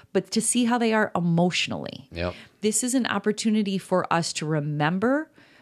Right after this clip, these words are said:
Speaker 1: You know, I was telling a friend the other day about David Brooks's book, um, The Road to Character. One of my favorite things in the book is about how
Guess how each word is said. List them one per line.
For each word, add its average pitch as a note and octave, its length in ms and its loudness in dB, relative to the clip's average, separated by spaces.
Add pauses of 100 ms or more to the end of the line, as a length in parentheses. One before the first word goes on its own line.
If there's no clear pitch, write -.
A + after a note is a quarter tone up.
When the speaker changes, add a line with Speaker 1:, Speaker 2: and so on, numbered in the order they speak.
(140)
Speaker 1:
You F#3+ 140 2
know, F3 280 2 (100)
I D#3+ 120 0
was D#3+ 160 0
telling E3+ 320 0
a D#3+ 40 -2
friend E3 240 0
the E3 100 0
other D#3 140 0
day D3+ 180 2
about C#3+ 360 0 (320)
David E3 320 2
Brooks's D#3 560 0
book, D3 560 -2
um, C3+ 580 0
The D#3 100 0
Road E3 240 0
to C#3+ 80 -4
Character. C#3 580 -2 (320)
One F3 120 0
of F3 60 0
my E3 140 2
favorite F3 580 0
things D#3+ 240 -2
in D#3 80 -2
the D3+ 60 0
book D3 400 0
is C#3+ 160 0
about D3 400 2
how C#3+ 580 2